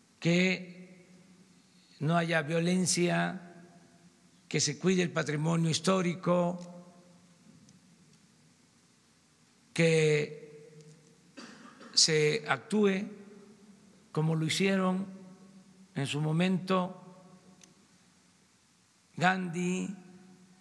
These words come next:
Mandela, Martin Luther King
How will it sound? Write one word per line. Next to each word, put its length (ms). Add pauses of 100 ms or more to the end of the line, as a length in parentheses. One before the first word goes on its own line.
(160)
Mandela, 1300 (960)
Martin 640
Luther 400
King 580